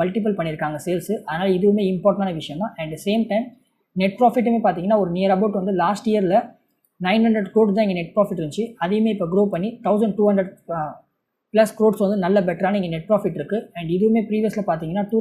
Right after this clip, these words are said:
தௌசண்ட் செவன்டீன்ல நல்ல கிளியரா கவனிங்க, நெகட்டிவ்ல இருந்த நெட் ப்ராஃபிட்டுமே கண்டினியூவா ஓரளவுக்கு ஆவரேஜ் பண்ணி இப்போ நல்ல கிளியராகவே அதுவும் பாசிட்டிவ்ல all time ஹைல தௌசண்ட் ஃபைவ் ஹண்ட்ரட் crores-க்கு மேல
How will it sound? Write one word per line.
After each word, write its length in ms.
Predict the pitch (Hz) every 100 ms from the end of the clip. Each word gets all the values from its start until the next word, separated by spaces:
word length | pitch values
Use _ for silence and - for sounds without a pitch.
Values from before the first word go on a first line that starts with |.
| 208
தௌசண்ட் 240 | 208 202
செவன்டீன்ல 400 | 175 190 185 165 240 - _ _ _ _
நல்ல 200 | 170 214 226
கிளியரா 200 | 220 220
கவனிங்க, 280 | 185 165 196 233 - 160
நெகட்டிவ்ல 480 | 175 226 214 262 247 208
இருந்த 220 | 180 185 233 -
நெட் 160 | 175 170
ப்ராஃபிட்டுமே 420 | 220 208 185 202 208
கண்டினியூவா 440 | 185 190 226 196 196 240 - _ _ _ 185
ஓரளவுக்கு 420 | 202 202 214 226 190
ஆவரேஜ் 240 | 202 208 -
பண்ணி 160 | 180 220
இப்போ 100 | 170 165
நல்ல 140 | 190 202
கிளியராகவே 360 | 202 208 185 214 -
அதுவும் 200 | 202 202
பாசிட்டிவ்ல 480 | 214 208 220 196 196 - - _ _ _ 180
all 180 | 208 214
time 140 | 240 226 160
ஹைல 220 | 214 196 226 -
தௌசண்ட் 300 | 196 220 226
ஃபைவ் 160 | 208 196
ஹண்ட்ரட் 220 | 220 214 -
crores-க்கு 300 | 214 202 214
மேல 140 | 175